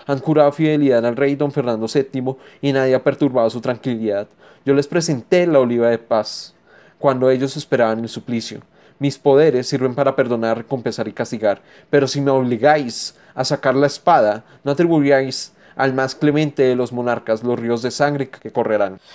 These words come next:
Y bien, entonces a continuación vamos a comentar un poco de cómo fue la campaña pacificadora de Pablo Morillo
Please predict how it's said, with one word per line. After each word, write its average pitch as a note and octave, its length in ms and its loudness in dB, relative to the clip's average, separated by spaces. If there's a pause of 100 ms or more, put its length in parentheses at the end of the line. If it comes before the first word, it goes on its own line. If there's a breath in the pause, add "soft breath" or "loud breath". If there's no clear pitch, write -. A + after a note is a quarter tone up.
(120 loud breath)
Y D3 120 2
bien, F#3+ 260 0
entonces F3 1200 0
a D#3 140 -6
continuación D#3+ 540 -2
vamos G3 280 -2
a - 80 -20
comentar D3+ 380 0
un C#3+ 80 -2
poco F3 240 -4
de F#3+ 60 -6
cómo C3+ 240 -4
fue F#3 260 -4 (460 loud breath)
la E3 200 2
campaña D3+ 380 -4
pacificadora D#3+ 840 0
de D#3+ 300 0
Pablo D3 320 2
Morillo A#3 540 0